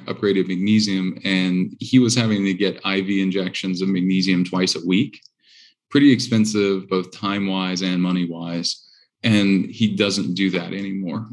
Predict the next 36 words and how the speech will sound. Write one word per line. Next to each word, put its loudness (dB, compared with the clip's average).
at -2
all -8
with -2
ours -4
by 0
taking 0
it. -4
And 4
then 2
with 2
our -2
upgraded 0
manganese, 0
again, 2
large 0
dose, 0
you -4
really -2
absorb 2
it. -2
He 0
told 2
me 4
I 0
need 6
to 0
get 0
him 0
to -4
do -2
a -6
testimonial 0
video 2
of -4
this, -4
but -6